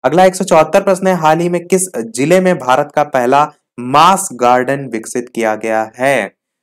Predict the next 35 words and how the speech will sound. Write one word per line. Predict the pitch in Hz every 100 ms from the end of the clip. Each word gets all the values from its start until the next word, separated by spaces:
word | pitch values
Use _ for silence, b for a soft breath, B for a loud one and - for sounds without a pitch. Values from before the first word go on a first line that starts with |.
| _ _
चार | 147 160
ऑप्शन | 175 165 170
में | 170 180 180 _ _
नैनीताल, | 113 139 160 160 156
श्रीनगर, | 151 139 139 135 139
देहरादून, | 135 107 113 123 127 123 117
हरिद्वार, | 110 113 117 117
कौन | 117 127 147
सा | 156
सही | 147 131 127
होगा | 123 127
ये | 107
आपको | 95 - 123
बताना | 127 143 123 98
है। | 98 - _ _ _ _ _ _ _ _ _ _ _
बात | 131 160 165
कर | 185
लेते | 185 185
हैं | 185
उत्तर | 175 170 165
की | 175
इन | 170
चारों | 165 147 147
ऑप्शन | 147 143 143
में | 143
से, | 143 156
तो | 160 -
आप | 113 113
कहेंगे | 117 110 113 123 160 165 _ _ _ -
नैनीताल | 113 123 151 175 208 208 151 143
में | 139 135
जो | 131
है | 123 123
वो | 131 131
आपका | 113 110 - 117